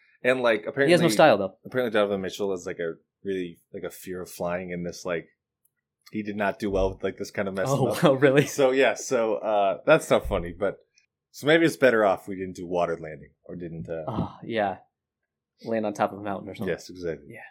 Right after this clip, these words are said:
Speaker 2: yeah, yeah.
Speaker 1: All right, good. So my last one,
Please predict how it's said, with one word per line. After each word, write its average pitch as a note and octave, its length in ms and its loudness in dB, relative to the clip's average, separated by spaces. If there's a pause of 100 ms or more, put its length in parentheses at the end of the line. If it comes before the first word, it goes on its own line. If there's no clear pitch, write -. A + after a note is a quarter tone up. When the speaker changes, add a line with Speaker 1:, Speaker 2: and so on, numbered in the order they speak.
(140)
Speaker 2:
yeah, C#2 120 -12
yeah. - 1800 -20
Speaker 1:
All D3 60 8
right, C#3 140 6
good. D3 160 4
So - 120 -6
my E3 540 6 (100)
last B2+ 440 4
one, E2+ 400 -4